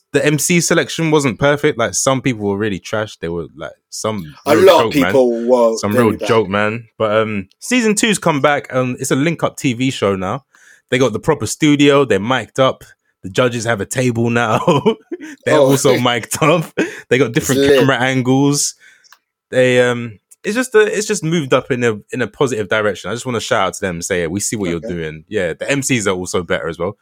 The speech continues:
Speaker 1: They're not obvious-, they're obviously not American battle rap standards where they got the
Speaker 2: Fam, they don't have to be. They have to worry about U K, real U K battlers. I don't, I'm not even trying to put Americans into it.
Speaker 1: Alright.
Speaker 2: It's not fair.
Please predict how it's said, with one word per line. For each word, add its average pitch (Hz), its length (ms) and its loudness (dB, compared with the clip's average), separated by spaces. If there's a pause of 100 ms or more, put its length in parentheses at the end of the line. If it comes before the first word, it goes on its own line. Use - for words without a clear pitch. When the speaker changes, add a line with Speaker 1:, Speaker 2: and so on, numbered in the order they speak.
(260)
Speaker 1:
They're 131 100 -4
not 151 320 -2
obvious-, 123 320 -4
they're 120 140 -2
obviously 135 260 -2
not 107 200 -4
American 98 520 -4
battle 87 240 -2
rap 95 160 -8
standards 92 460 -6
where 85 100 -6
they 82 100 -8
got 82 200 -10
the 82 180 -6 (640)
Speaker 2:
Fam, 233 140 4
they - 140 -6
don't 330 140 6
have 240 200 4
to 160 100 2
be. 131 140 4
They 156 80 6
have 233 160 4
to 170 80 2
worry 165 180 8
about 143 400 4
U 135 220 -2
K, - 160 -4 (200)
real 139 280 4
U 127 140 2
K 123 160 2
battlers. 107 500 -2
I 127 320 0
don't, 175 100 4
I'm 156 120 4
not 160 140 4
even 135 140 2
trying 143 180 0
to 131 40 -2
put 123 140 2
Americans 117 420 0
into 117 200 -4
it. 107 40 0
Speaker 1:
Alright. 104 200 0
Speaker 2:
It's 110 120 -6
not 127 200 0
fair. 113 240 0